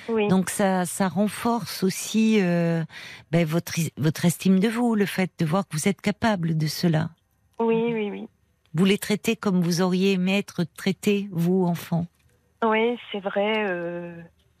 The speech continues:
Speaker 1: je, et je me dis, mais pourtant, je connais tout ça, c'est en moi, et il faut que je le, que je le fasse passer,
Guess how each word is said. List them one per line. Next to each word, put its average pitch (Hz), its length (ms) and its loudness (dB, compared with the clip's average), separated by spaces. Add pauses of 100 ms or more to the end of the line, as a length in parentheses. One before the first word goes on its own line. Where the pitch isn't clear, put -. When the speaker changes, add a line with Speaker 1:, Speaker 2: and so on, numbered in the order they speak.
(560)
Speaker 1:
je, 175 680 -2 (720)
et 175 100 0
je 170 100 -2
me 185 140 0
dis, 175 140 -6
mais 180 440 0 (320)
pourtant, - 340 -6
je - 140 -4
connais 185 260 0
tout - 180 -8 (100)
ça, 214 180 -2 (360)
c'est 170 120 -2
en 170 120 0
moi, 190 280 -2 (520)
et 165 160 -10
il 170 80 -8
faut 185 240 -8
que 175 180 -8
je 165 200 -6
le, 165 520 -2 (1300)
que 180 120 -2
je 170 100 -2
le 180 80 2
fasse 185 360 -4
passer, 208 380 -6